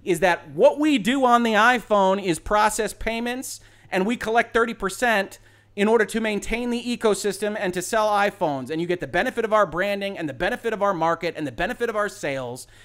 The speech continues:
But those aren't two separate products. Those are just two different ways in which money comes into the ecosystem and we collect our commission. So I think Apple ultimately has the better part of this particular argument, but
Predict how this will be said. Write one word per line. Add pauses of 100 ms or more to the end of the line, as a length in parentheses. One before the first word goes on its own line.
(140)
But
those
aren't
two
separate
products.
Those
are
just
two
different
ways (280)
in
which
money
comes
into
the
ecosystem
and
we
collect (360)
our (200)
commission. (160)
So
I
think
Apple
ultimately
has
the
better
part
of
this
particular
argument,
but